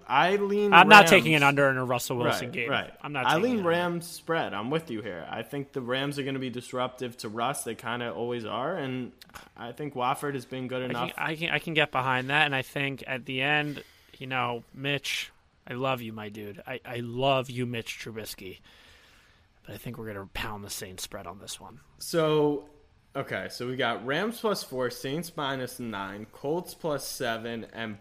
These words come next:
Speaker 1: Bucks Washington football
Speaker 2: To
Speaker 1: team
Speaker 2: put in per-,
Speaker 1: under
Speaker 2: to put into
Speaker 1: forty-five.
Speaker 2: perspective,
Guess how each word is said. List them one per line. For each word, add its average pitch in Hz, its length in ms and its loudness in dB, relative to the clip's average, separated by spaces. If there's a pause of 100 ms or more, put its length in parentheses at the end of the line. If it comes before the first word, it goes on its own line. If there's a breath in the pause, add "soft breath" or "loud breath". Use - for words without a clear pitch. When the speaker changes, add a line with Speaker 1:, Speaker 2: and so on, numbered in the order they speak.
Speaker 1:
Bucks - 520 -4
Washington 110 1040 -6 (440 soft breath)
football 160 420 -2
Speaker 2:
To 180 100 -2
Speaker 1:
team - 100 2
Speaker 2:
put 262 120 10
in 302 120 4
per-, 247 120 8
Speaker 1:
under 233 220 2
Speaker 2:
to - 100 -2
put 233 140 4
into 285 220 2
Speaker 1:
forty-five. 202 320 0
Speaker 2:
perspective, 139 1000 2